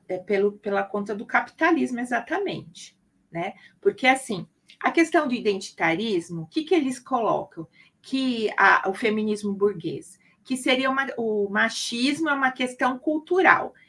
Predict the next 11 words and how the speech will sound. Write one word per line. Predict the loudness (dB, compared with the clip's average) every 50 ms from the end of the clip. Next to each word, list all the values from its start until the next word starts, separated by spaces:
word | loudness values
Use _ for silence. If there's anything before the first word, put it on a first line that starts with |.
| _ _ -12
Então, | -2 2 2 2 2
que | 0 0
você | 2 2 2 4 4 4
resolveria | 6 6 4 4 4 2 0 0 0 0 -2 0 0 -2
o | -2
problema | -2 -2 -2 -2 -2 -4 -4 -6 -6
da | -4 -4 -4
mulher | -4 -4 -4 -2 2 4 6 6 4 4 0 -8 -20 -20 -20 _ _
através | -2 -2 0 4 4 6 6 4 4 2 4 6 6 6 6 4 0 -2 6
da | 8 8 8
cultura. | 8 4 4 6 6 6 4 0 -4 -4 -2 -2 -2 -2 -4 -6 -10